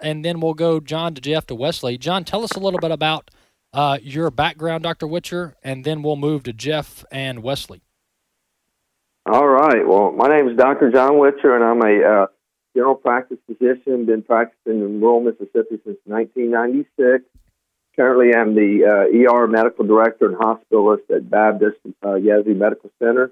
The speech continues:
Speaker 2: in Yazoo City.
Speaker 1: Excellent. All right. So that's Doctor, Doctor Witcher.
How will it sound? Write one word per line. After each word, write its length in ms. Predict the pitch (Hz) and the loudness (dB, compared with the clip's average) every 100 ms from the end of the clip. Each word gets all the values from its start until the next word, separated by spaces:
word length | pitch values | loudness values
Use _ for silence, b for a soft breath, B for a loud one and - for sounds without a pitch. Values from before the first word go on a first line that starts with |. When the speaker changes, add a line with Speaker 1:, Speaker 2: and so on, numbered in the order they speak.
| _ - | _ -12
Speaker 2:
in 120 | 98 | -6
Yazoo 360 | 101 101 107 113 | -4 -2 -4 -6
City. 260 | 104 90 - _ _ _ _ _ _ _ - | -10 -10 -16 _ _ _ _ _ _ _ -6
Speaker 1:
Excellent. 500 | 185 - 127 98 - | -6 -6 -10 -12 -16
All 180 | - 131 | -10 -6
right. 200 | 135 160 | -4 -6
So 100 | - | -6
that's 200 | 147 180 | -6 -4
Doctor, 460 | 190 180 - 170 160 | -4 -6 -6 -8 -8
Doctor 260 | 156 170 190 | -8 -8 -8
Witcher. 380 | 151 143 165 | -10 -8 -10